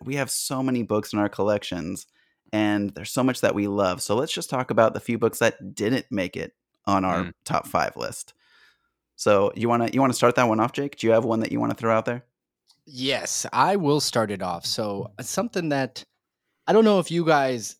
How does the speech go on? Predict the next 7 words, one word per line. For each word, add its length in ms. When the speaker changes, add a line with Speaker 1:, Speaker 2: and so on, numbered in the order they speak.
Speaker 3:
have 400
this 640
still. 720
Um, 640
I 200
still 380
have 680